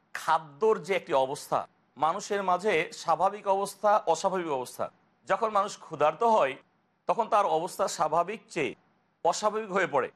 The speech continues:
এই জন্য ক্ষুধার্ত অবস্থাতে যেমনভাবে নামাজে অ্যাটেন্ড করতে পারবে না, নামাজ তার জন্য কিছুটা হলেও, তার জন্য সময়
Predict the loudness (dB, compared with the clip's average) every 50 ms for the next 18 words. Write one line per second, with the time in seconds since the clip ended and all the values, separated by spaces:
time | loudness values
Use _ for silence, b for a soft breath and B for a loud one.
0 | _ _ _ _ _ -6 -4 -2 -2 -2 -2 -4 -4 -2 0 2 2 2 2 2
1 | 2 2 2 -2 -2 -2 -2 0 0 0 -2 -2 -4 _ _ _ _ _ _ -2
2 | 0 0 2 0 -2 0 2 2 2 2 2 0 -2 -2 -2 -6 -12 _ _ _
3 | _ _ _ _ _ -6 -2 0 2 2 2 2 2 0 -2 -2 -4 -6 -10 -6
4 | -6 -2 0 0 0 2 2 0 0 -2 -4 _ _ _ _ _ -4 0 2 2
5 | 2 2 0 -2 0 0 0 2 0 -4 -8 -8 -8 -8 -10 -12 -14 -10 -8 -4
6 | 0 2 4 4 4 4 2 0 -2 -4 -8 -14 _ _ _ _ _ _ _ _
7 | _ _ _ _ _ 2 2 2 2 0 -4 -8 -8 -8 -6 -4 -2 0 0 -2